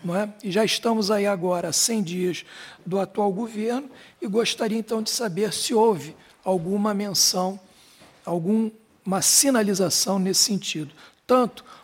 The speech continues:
por secretários ou ministros anteriores, como pelos atuais.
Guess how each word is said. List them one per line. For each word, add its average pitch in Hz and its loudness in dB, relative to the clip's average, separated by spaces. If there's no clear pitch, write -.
por 202 -2
secretários 196 2
ou 190 0
ministros 180 -2
anteriores, 185 0
como 190 -2
pelos 180 -4
atuais. 165 -8